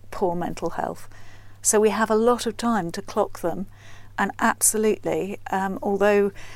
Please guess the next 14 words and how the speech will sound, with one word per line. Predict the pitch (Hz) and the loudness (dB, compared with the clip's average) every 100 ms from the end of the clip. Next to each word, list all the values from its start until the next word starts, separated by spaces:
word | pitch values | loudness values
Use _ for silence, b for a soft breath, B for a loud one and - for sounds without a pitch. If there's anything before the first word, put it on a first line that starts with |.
| B B | B B
mental | 220 196 185 175 | 0 2 0 -2
health | 202 190 | -2 -2
conditions | 196 196 190 196 175 | -4 -2 -2 -2 -6
get | - 180 - | -2 -2 0
more | 202 185 - | 0 -2 -4
common, | - 294 285 165 180 202 - - - | 0 2 2 0 -2 -4 -6 -12 -4
um, | 190 185 185 185 | 0 0 -2 -2
in | 196 190 | -2 -2
the | |
teenage | - 202 170 165 165 170 | -2 -4 -4 -4 -6 0
years, | 165 165 185 - B B B B B B B | 0 2 0 -4 B B B B B B B
we | - 202 220 202 | -6 2 2 2
found, | - 240 226 214 214 202 - - - | 2 4 4 4 4 2 0 -2 4
um, | 202 196 196 190 190 | 6 6 4 0 -4